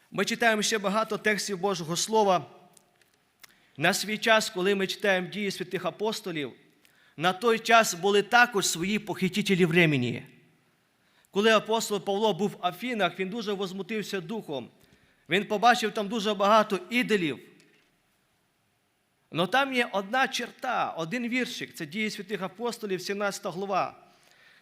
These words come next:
І там написано, що афіняне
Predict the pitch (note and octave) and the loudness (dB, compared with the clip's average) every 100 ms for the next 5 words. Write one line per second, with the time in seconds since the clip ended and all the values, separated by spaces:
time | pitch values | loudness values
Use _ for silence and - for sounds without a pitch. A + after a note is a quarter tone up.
0 | _ - E3+ B3 A#3+ A3+ G#3 A3 B3+ A#3 | _ -6 0 2 2 2 -4 -4 -8 -6
1 | A3+ G3 G#3 G3+ G3+ A3+ - A#3 A#3 D4 | -6 -4 -4 0 0 0 -4 -6 0 4
2 | C#4 B3 G#3+ | 4 2 0